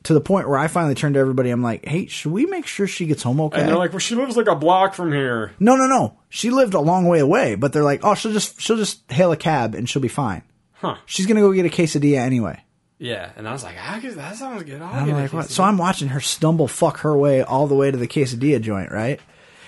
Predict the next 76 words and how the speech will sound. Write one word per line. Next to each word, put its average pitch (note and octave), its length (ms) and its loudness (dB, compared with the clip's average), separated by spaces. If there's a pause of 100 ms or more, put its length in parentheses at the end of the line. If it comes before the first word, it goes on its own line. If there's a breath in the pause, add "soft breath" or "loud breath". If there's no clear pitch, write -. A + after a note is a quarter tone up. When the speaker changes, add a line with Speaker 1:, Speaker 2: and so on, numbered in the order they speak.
(120)
Speaker 1:
And D3+ 100 -4
so F3 100 4
she D#3+ 100 -2
finally G#3 340 4
wanders F3 380 2
in F#3+ 120 2
there, D3+ 140 2
and C#3 140 0
then D3+ 100 4
you A#3+ 200 4
go F3 120 6
over C#3+ 160 2
to D3+ 60 0
get D#3+ 100 2
a D#3 60 -2
quesadilla, E3+ 520 0
and C#3 340 0
at D3+ 120 0
what, D#3 260 0
which E3 220 0
point E3+ 240 0
she E3 480 2 (360 soft breath)
Speaker 2:
She - 180 -8
turns A3+ 380 -2
around, F#3+ 580 0 (100)
and B2+ 320 -8
what, E3+ 200 -12
I F3+ 80 -8
don't G#3+ 140 -8
remember G#3 260 -6
what D#3 200 -2
she F#3 200 -10
said F#3 260 -6
to F#3 60 -10
me, D3 180 -6
but B2+ 140 -12
she G#3 100 0
was D#4 80 8
Speaker 1:
"You F#4+ 120 8
Speaker 2:
like, - 80 2
Speaker 1:
came G4 440 6
Speaker 2:
Yeah, G#4 560 10
Speaker 1:
here!" B3+ 140 8
Speaker 2:
yeah. F#3+ 60 4
She's A#3+ 200 -6
like, C#4 140 -2
"Hey, E4 180 4
it's F4+ 140 -6
you! G4 400 6
You E4+ 200 6
came F#4 360 -4
here!" E4 120 0
And B3+ 80 -2
she A3+ 120 -4
hugs A#3 280 -2
me, B3 60 -6
and A3+ 80 -6
I'm A3 60 -6
like, G3 180 -4
"I'm A#3+ 100 -2
surprised A#3+ 600 0
you B3 240 -6
remember C4+ 340 -2
me G#3+ 200 -4
from G3 180 -10
thirty G3 240 -4
seconds F3+ 360 -6
ago." E3 280 -6
Speaker 1:
And D3 160 2
didn't F3+ 160 2
she G3+ 100 -2
step G3+ 240 0
on G3 80 0
your D#3+ 80 0
feet? E3 400 0
Speaker 2:
Yeah. - 380 4